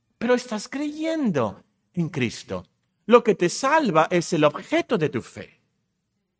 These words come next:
El objeto de tu fe es Cristo. Entonces, vas a examinarte si con fe, eh, tienes, has creído en Cristo, tu enfoque es Cristo. Si tú le dices a Él,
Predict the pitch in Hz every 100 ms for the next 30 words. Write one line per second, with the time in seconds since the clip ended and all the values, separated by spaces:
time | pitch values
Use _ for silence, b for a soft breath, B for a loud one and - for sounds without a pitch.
0 | _ - 110 101 - 262 190 139 113 -
1 | 98 90 _ _ _ _ _ _ _ _
2 | _ _ _ _ _ _ _ _ _ _
3 | _ 139 117 - 160 - - _ _ _
4 | _ _ _ - 123 156 - 165 185 170
5 | 120 - 165 233 - _ _ _ _ _
6 | _ 190 156 139 120 - B B - 196
7 | 185 - 117 117 214 180 143 147 143 165
8 | 170 165 160 - - - 156 139 156 156
9 | 143 139 - 214 233 175 156 147 151 156
10 | 151 - - 143 - - 226 262 233 202
11 | 202 196 190 185 185 165 143 208